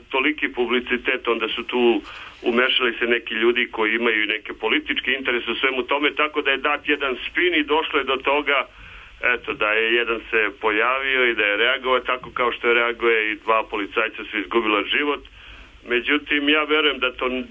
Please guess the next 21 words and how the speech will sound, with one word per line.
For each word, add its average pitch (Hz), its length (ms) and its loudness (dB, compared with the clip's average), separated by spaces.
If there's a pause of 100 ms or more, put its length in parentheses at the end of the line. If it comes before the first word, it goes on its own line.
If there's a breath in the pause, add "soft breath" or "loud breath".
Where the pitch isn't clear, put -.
(580)
će 131 100 0
na 123 80 2
neki 123 260 0
način 117 380 0
da 110 120 0 (140)
se 107 260 2 (380)
smiri 131 440 0
i 117 40 -2
da 113 140 2
će - 220 -4
ipak, 123 440 -2
a, 107 260 2 (340)
zdrav 117 260 -2
razum 104 380 -2
da 92 260 0 (640 loud breath)
preovlada 104 500 0
među 90 240 -2
ljudima 92 380 2
u 87 40 4
Americi. 87 500 -4 (380)
Jer 113 180 2